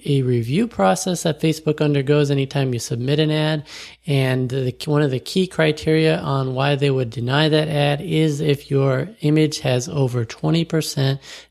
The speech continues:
text on there. So that's just something to keep in mind. Don't spend a ton of time creating a custom graphic filled with text because most likely your ad will not be approved.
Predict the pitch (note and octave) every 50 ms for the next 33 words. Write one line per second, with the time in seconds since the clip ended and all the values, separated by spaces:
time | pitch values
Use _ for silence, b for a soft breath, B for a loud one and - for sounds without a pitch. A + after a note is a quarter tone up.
0 | B - - D3 D3 D3 - - - A#2 A2+ A2+ A2 A2 A2+ A2 - - C3+ C3+
1 | C#3 - - C#3 - - C#3+ C3+ C3 - C3+ C3 B2 A#2+ - - - C#3 - C#3
2 | C3 B2+ B2 A#2 A2+ A2 A2 A2 - B B B B B B _ - D#3 D#3 D3+
3 | - - - D3+ C#3+ B2+ A#2+ - - E3 F3 F#3+ F#3 - - D#3+ D#3+ D#3+ D#3 D3+
4 | - - - D#3 D#3 D#3+ D#3 D3+ D3 C#3+ D3 - E3 D#3 - - D#3 D3 C#3 C3
5 | D3 D3 D3+ D3+ D3 - D#3 D3 - - - - E3+ F#3+ F#3 E3 E3+ E3+ E3 -
6 | - - F#3 F#3+ - - - - E3 D3+ - D3 C3+ C3 C#3 C#3+ D3+ D3 - -
7 | - D#3 D#3 D3 D#3 - D#3 D3+ D3 C3+ C3 B2+ C3+ C#3+ C3+ C3 C3+ C3 B2+ B2
8 | B2+ C3 B2+ B2+ B2+ B2+ C3 C3 C3+ _ - C3+ B2+ B2 A#2+ - - - B2 A#2
9 | A2+ A2+ A2+ -